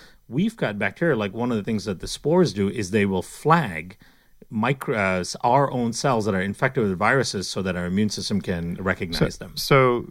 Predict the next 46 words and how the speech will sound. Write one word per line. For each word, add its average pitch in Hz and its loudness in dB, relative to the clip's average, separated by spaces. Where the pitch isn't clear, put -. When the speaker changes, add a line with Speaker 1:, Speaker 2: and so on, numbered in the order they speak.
Speaker 2:
the, 110 2
the 107 -2
Just 131 0
Thrive 113 4
spore-forming 113 0
species, 101 -6
and 101 2
I 107 4
don't 117 0
remember 101 0
its - -4
name. 78 -4
It's - -10
in 82 -4
my 76 -4
notes 73 -8
here. - -10
Um, 78 -4
Speaker 1:
Yeah, 120 8
the 107 4
bacillus. 107 0
Speaker 2:
it, 107 0
Speaker 1:
The 131 2
bacillus 131 4
Speaker 2:
it, - 0
it, 123 0
it's 110 4
a, 113 4
Speaker 1:
endospores, 87 0
yeah. 98 4
Speaker 2:
okay, 101 0
bacillus 101 2
endospores, 90 2
but 90 -2
the 87 -4
spore-forming 85 -6
'cause - -16
they're 73 -6
Speaker 1:
Yeah. 110 0
Speaker 2:
endospores. - -8
Okay. 80 -4
So 131 4
th-, 110 -8
how - -2
do 254 -2
they 196 -2